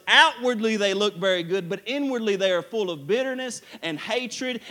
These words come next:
and bigotry and fear, and they are also full of sin. Because they need a relationship with Jesus. They need to know Jesus. They need to get free from their religious traditions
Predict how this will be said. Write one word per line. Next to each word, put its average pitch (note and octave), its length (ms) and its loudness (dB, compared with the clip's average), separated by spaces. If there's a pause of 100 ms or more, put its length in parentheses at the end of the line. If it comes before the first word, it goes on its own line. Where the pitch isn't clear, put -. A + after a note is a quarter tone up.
(160)
and E3+ 180 -6
bigotry A#3 680 0 (140)
and E3+ 240 -4
fear, B3 480 -2 (160)
and F#3 240 -4
they A3 220 2
are F#3 260 0
also F#3 640 -2
full F3 320 -6
of E3+ 200 -4
sin. D#3+ 480 -8 (1300)
Because B2 240 -6
they G3 160 2
need F3+ 180 -2
a D3+ 60 -4
relationship C3 640 -6
with G#2 80 -10
Jesus. - 640 -14 (800)
They D#3 160 -2
need F3+ 220 -2
to D#3 40 -4
know C#3+ 220 -4
Jesus. A#2 400 -10
They F3 120 -4
need F#3 160 -4
to D3+ 60 -6
get D#3 180 -4
free F#3+ 380 -4
from D#3 220 -8
their D3+ 100 -4
religious D3 500 -2
traditions E3 760 -4